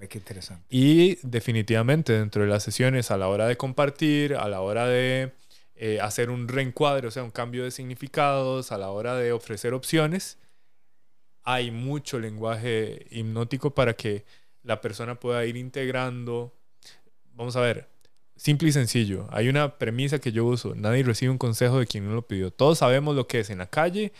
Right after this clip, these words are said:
Speaker 2: contarle algo a un amigo o una amiga y que nos digan, "Lo que usted tiene que hacer es esto. Lo que usted tiene que hacer es lo otro". Y nosotros bloquearnos. Es como,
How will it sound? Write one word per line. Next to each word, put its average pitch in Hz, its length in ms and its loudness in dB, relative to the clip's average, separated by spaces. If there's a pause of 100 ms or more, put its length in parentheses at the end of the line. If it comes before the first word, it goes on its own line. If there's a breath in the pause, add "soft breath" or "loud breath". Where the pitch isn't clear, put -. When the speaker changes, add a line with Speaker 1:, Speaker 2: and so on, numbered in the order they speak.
(140 soft breath)
Speaker 2:
contarle 117 440 -4
algo 147 280 4
a 151 40 2
un 151 80 2
amigo 175 380 6
o 185 40 6
una 175 160 4
amiga 185 320 6
y 156 80 6
que 135 120 -2
nos 120 140 2
digan, 123 220 4
"Lo 113 80 2
que 117 80 -8
usted 110 120 -6
tiene 190 160 -2
que 196 80 0
hacer 202 180 4
es 196 100 6
esto. 139 440 2 (380 soft breath)
Lo 117 80 -20
que - 80 -20
usted 139 160 -10
tiene 190 180 -4
que 190 60 -2
hacer 190 160 0
es 190 60 2
lo 180 120 6
otro". 143 360 0 (280 soft breath)
Y 139 120 -6
nosotros 143 580 -2 (380)
bloquearnos. 120 920 0
Es 113 100 -12
como, 110 460 -6